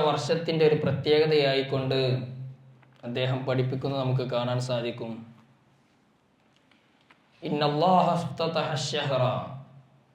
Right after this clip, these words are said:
ബിശഹ്രിൻ, ഇന്നല്ലാഹ ഇഫ്തതഹ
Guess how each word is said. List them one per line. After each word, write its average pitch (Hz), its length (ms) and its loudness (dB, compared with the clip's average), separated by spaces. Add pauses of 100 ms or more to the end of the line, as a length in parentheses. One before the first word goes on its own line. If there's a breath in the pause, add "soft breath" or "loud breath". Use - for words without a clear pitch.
(1400)
ബിശഹ്രിൻ, 139 680 0 (220)
ഇന്നല്ലാഹ 139 520 0 (120)
ഇഫ്തതഹ 165 420 -4